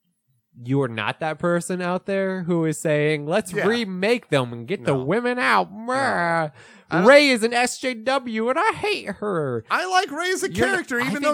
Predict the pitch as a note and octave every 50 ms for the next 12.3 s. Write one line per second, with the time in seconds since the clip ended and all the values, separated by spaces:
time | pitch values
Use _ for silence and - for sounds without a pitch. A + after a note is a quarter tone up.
0 | A3 A#3 B3+ C#4 D#4+ E4+ D4 A#3+ B3+ A3+ G3 F#3 E3+ D3+ C#3 - - - - C3+
1 | A2 G2 F#2 F2 - _ _ _ _ - F#3+ A#3+ C#4 A3+ - - C#4 - B2 B2+
2 | C3 C3 B2+ B2+ - G3+ A3+ A#3 C#4 - E3+ E3 - G3 G3+ G#3 G3 E3+ D#3 C3+
3 | - _ _ _ - - D3 D#3+ D#3 - A3 A#3 A3+ G3+ G#3 F#3+ F3 E3+ E3+ E3+
4 | E3 D#3 - - E3 D#3 D3+ C3+ C3 B2 B2 C3 C3 - - A#2 G#2+ G#2 G#2 G2+
5 | F#2+ F#2+ - - - G2+ F#2+ F#2 G2+ - F#3 B3+ D4+ G#4 A#4 B4 - - - -
6 | - C#3 C3 B2+ B2+ B2 A#2 G#2 G2+ G#2+ G#2+ G#2 - G#2+ F#2+ F#2 F#2+ F#2 F#2 E2+
7 | F2+ F2 E3+ A#3 D4+ E4 F#4+ G#4 G#4+ F#4 A3+ - - - A#3 B3+ B3+ D4 D#4+ F4+
8 | G#4 G#4+ F#4+ - - B3 - B3+ A3 G3 A3 G#3+ F3 D#3+ C#3+ A2+ G2 F3+ G3+ A#3
9 | C4+ C#4 C4 A3 A3+ A3 G#3 G3 F3 A3+ G3+ F3 D3+ - - - A#3 A#3+ A#3+ B3
10 | B3 A#3+ A3+ F#3 E3+ F#3 F#3+ A3+ A3 - - - A3 A3+ G#3+ - G#3 E3+ E3+ E3+
11 | F3 F#3+ G#3+ A3+ A3+ A#3+ B3+ C4 A#3+ G3+ F3 E3+ D#3+ D3 - - G#3 G#3+ F#3+ G3
12 | F3+ F3+ - F#3+ F#3